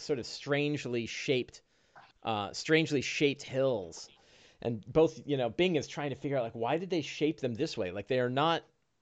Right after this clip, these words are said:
organized in any kind of pattern that I can recognize. Uh, can I have wisdom checks from both you and Bing once again?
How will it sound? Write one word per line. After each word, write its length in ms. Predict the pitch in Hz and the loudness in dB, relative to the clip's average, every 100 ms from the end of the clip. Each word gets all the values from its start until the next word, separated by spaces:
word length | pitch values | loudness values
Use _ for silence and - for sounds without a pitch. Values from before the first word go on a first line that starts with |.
| _ | _
organized 640 | 143 170 175 135 101 95 113 | 4 4 6 2 0 -2 -2
in 100 | 117 | -2
any 160 | 131 | -2
kind 200 | - 139 | -4 -6
of 80 | 123 | -6
pattern 380 | - 135 160 123 | -6 -4 -2 -2
that 120 | 104 | -4
I 60 | 98 | -6
can 140 | 110 | -6
recognize. 560 | 104 156 101 90 71 - - - - | -4 -4 -6 -12 -14 -16 -20 -12 0
Uh, 160 | 123 | 2
can 180 | 117 165 | 2 2
I 120 | 147 156 | 4 4
have 420 | 151 139 120 - | 6 6 4 -2
wisdom 460 | 123 147 151 143 123 | 2 2 4 0 -4
checks 380 | - 104 - | -2 -4 -4
from 160 | - 113 | -8 -4
both 260 | 113 107 113 | -2 -2 -4
you 160 | 117 | -4
and 140 | 104 95 | -4 -4
Bing 240 | 120 104 | -4 -4
once 220 | 101 98 | -8 -10
again? 300 | 92 95 85 | -10 -10 -10